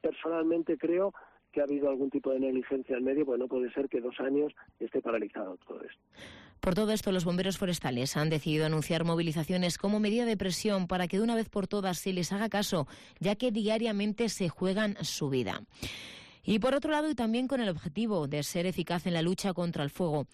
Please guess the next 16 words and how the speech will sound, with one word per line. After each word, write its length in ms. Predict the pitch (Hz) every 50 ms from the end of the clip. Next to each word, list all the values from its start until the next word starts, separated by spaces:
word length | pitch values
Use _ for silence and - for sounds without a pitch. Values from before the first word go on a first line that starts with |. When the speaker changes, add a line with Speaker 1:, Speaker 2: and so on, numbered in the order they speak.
| - - - - -
Speaker 2:
los 160 | - 170 175
agentes 380 | 185 - 202 202 180 180 160 -
forestales 560 | 170 156 160 147 - 180 165 160 156 151 -
recibirán 680 | - 160 160 156 - 185 170 175 175 185 185 180 165 156
formación 680 | - - 170 165 170 175 170 - - 196 196 196 175
para 180 | - 208 226 233
poder 340 | - 226 220 208 214 208 185
ser 260 | - - 202 208 196
trasladados 540 | - 220 196 226 214 214 214 226 233 - -
en 60 | 226
helicóptero 540 | 208 190 175 - 196 190 - - 214 220 -
a 140 | - 175 160
zonas 320 | - - 202 247 294 247
de 80 | 226 196
difícil 400 | 156 151 - 185 - 233 233 156
acceso. 500 | - - - 240 262 - 277 202 143